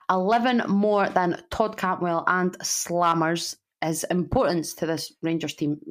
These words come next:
really just cannot be stated enough, except it could perhaps be understated by you, Joe, by not putting him in.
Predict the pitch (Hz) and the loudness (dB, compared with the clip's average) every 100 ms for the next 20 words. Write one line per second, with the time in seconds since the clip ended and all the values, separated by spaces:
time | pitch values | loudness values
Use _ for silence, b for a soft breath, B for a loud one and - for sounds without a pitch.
0 | 160 147 165 160 151 147 139 - - - | -10 -4 -2 -2 -4 -6 -10 -10 -8 -2
1 | 220 233 226 202 - 214 202 190 - B | 2 4 2 0 -2 -2 0 -2 -4 B
2 | B - - 208 202 208 196 - 170 185 | B -6 0 2 2 -2 -4 -4 -2 0
3 | 208 - 165 - 180 160 - - - - | 0 -2 -4 -2 -2 -2 -10 -18 -14 -6
4 | 165 - - 151 - 156 160 - - - | -4 -4 -8 -8 -4 -2 -2 -6 -6 -2
5 | 156 226 269 175 - 160 175 185 165 165 | 0 0 0 -2 -2 0 0 0 -2 0
6 | 165 170 185 180 214 | -2 -4 -6 -2 -2